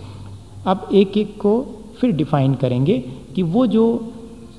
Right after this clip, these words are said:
औपशमिक भाव दो हैं, तो कौन कौन से हैं? सम्यक्त चारित्र्य, औपशमिक सम्यक्त और औपशमिक चारित्र।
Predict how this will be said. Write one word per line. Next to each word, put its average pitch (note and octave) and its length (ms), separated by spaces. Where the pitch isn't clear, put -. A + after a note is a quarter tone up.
औपशमिक F3 500
भाव E3 260
दो F3+ 260
हैं, D3 340
तो G#3+ 80
कौन A#3+ 260
कौन G#3 220
से F#3 160
हैं? F3 480
सम्यक्त F3 580
चारित्र्य, C3 760
औपशमिक D3 600
सम्यक्त E3+ 560
और - 380
औपशमिक F#3 500
चारित्र। B2+ 520